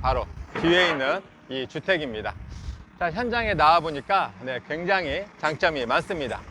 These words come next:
일단 여기 첫 번째 장점은, 네, 입지입니다. 오늘 또 포크레인 공사를 하니까 또, 아, 시끄러워서 조금, 어, 신경이 예민해지려 그러네. 또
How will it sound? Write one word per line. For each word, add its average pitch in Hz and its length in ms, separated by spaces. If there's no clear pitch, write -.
일단 185 560
여기 139 200
첫 196 160
번째 208 240
장점은, 151 580
네, 120 140
입지입니다. 147 560
오늘 151 180
또 185 80
포크레인 233 480
공사를 151 320
하니까 170 680
또, 135 180
아, 143 340
시끄러워서 165 840
조금, 143 420
어, 113 320
신경이 196 380
예민해지려 139 560
그러네. 110 360
또 127 140